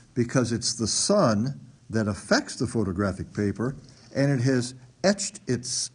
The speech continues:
image or tarnished its image in the silver going across the paper, and that looks dark. So when we invert the image,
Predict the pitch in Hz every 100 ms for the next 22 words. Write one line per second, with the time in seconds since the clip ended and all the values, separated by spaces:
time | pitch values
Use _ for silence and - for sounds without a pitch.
0 | _ 139 113 113 151 - 113 107 107 110
1 | 107 - - - - - 175 190 139 107
2 | 107 - - - 113 - 123 110 117 120
3 | 104 101 101 - 160 107 120 - - -
4 | 98 117 120 117 110 123 113 110 - 101
5 | 110 101 107 123 - - - 123 107 139
6 | 131 113 113 110 87 92 113 85 - -
7 | - - - - - 147 143 156 151 -
8 | 226 277 240 107 95 - 90 90 92 101
9 | -